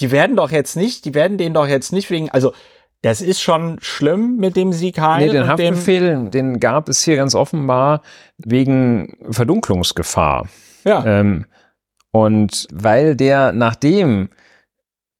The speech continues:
Speaker 2: das Verfahren bekannt geworden war, ihm und anderen
Speaker 1: Ja.
Speaker 2: eröffnet worden war, das ermittelt wurde, da hat er,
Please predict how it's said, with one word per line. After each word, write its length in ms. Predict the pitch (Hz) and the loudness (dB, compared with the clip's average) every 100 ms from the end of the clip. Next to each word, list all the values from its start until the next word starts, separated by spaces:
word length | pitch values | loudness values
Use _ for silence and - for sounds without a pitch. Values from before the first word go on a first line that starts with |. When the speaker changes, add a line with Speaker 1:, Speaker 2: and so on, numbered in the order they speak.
| _ | _
Speaker 2:
das 540 | - 120 110 - - - 107 | -2 0 0 -4 -8 -8 -6
Verfahren 580 | 120 107 - 123 156 | -2 -2 0 0 0
bekannt 680 | 120 113 147 170 131 - - - | 0 -2 -2 -2 -4 -10 -12 -6
geworden 840 | 101 92 90 87 90 78 55 73 | -2 2 2 2 -2 -6 -8 -4
war, 320 | 90 80 78 | 0 0 -2
ihm 240 | 120 131 127 | -2 -2 0
und 140 | 110 | 0
anderen 460 | 92 139 104 80 80 | 0 0 0 -2 -2
Speaker 1:
Ja. 160 | 120 | -2
Speaker 2:
eröffnet 460 | 101 - 95 127 95 | -2 -2 0 0 0
worden 240 | 87 87 | 2 2
war, 140 | 85 85 | 0 0
das 140 | 85 | 0
ermittelt 420 | 87 95 90 73 | -2 0 -2 -2
wurde, 340 | 82 82 104 143 - - - _ - | -2 0 0 -2 -10 -20 -20 _ -14
da 420 | 98 107 117 - | -2 0 0 0
hat 180 | 185 180 | -2 0
er, 480 | - 147 160 156 | 0 2 4 2